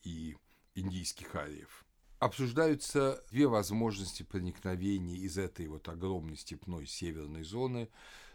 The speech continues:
э, индоевропейцев в Малую Азию. Это так называемый западный путь и восточный путь. Западный путь через Балканы,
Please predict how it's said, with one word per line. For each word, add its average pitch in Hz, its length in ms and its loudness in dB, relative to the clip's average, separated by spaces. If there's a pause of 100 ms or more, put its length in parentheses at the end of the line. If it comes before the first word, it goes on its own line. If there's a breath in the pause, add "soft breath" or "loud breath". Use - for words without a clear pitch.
(200 loud breath)
э, 82 520 -6 (180)
индоевропейцев 92 1200 -2
в 80 200 -16
Малую 87 420 -2
Азию. - 400 -12 (380 soft breath)
Это 98 260 -4
так - 200 -8
называемый 92 480 0
западный 123 560 4
путь - 460 -8 (540 soft breath)
и 123 140 6
восточный 82 640 0
путь. - 400 -20 (380 soft breath)
Западный 98 580 6
путь 76 220 -10
через 87 360 0
Балканы, 76 680 -8